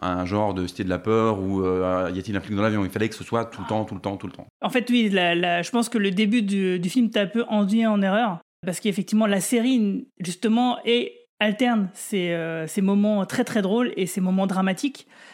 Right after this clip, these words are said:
Speaker 2: Il y a même des moments ultra dramatiques, euh, qui sont, euh, avec des beaux cliffhangers, euh, vraiment comme on aime, tu vois, donc avec des prises de risques scénaristiques qui sont vraiment, euh,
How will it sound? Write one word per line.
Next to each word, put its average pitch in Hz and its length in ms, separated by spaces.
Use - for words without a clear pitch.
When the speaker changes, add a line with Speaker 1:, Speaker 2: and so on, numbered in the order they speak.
Speaker 2:
Il 185 60
y 180 40
a - 20
même 208 160
des 196 80
moments 196 460
ultra 269 360
dramatiques, 208 640
euh, 175 120
qui 170 140
sont, 208 320
euh, - 480
avec 180 200
des 165 120
beaux 180 240
cliffhangers, 233 720
euh, 185 120
vraiment 214 260
comme 208 200
on 185 120
aime, 202 360
tu 240 100
vois, 202 100
donc 170 220
avec 175 180
des 185 80
prises 233 220
de 220 100
risques 247 300
scénaristiques 190 560
qui 196 100
sont 185 160
vraiment, 190 440
euh, - 20